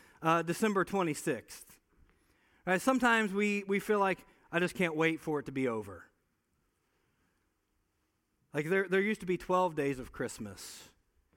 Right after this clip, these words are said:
Now it starts right after Halloween. I mean, there used to, like, the geese a-laying and five golden rings and all of that.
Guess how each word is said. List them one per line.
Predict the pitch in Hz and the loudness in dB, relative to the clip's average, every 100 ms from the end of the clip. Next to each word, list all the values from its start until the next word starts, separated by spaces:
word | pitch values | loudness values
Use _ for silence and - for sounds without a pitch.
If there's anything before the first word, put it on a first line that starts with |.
| _ _ - | _ _ 0
Now | 151 185 | 2 2
it | 175 | 2
starts | 180 165 - | 2 2 2
right | 156 160 | 2 4
after | 160 156 160 | 4 0 0
Halloween. | 151 147 139 135 123 95 - _ _ _ _ _ _ _ - - _ _ _ 277 _ _ _ _ _ _ _ _ _ _ _ _ _ _ _ _ _ 143 | 0 2 2 -2 -6 -8 -16 _ _ _ _ _ _ _ -20 -20 _ _ _ -20 _ _ _ _ _ _ _ _ _ _ _ _ _ _ _ _ _ -2
I | 151 | 0
mean, | 160 | 0
there | 156 160 | 0 0
used | 165 165 | 0 0
to, | |
like, | 160 151 143 131 | -2 -2 -8 -12
the | 139 | -6
geese | 160 175 170 | -2 -2 0
a-laying | 151 170 165 170 156 | 2 4 4 2 -2
and | 131 | -4
five | - 165 160 | 0 2 2
golden | 156 165 156 | 0 0 0
rings | 156 165 160 165 151 | -2 0 0 -2 -2
and | 135 | -2
all | 143 160 | -2 -2
of | 143 | 0
that. | 156 160 156 | 2 2 2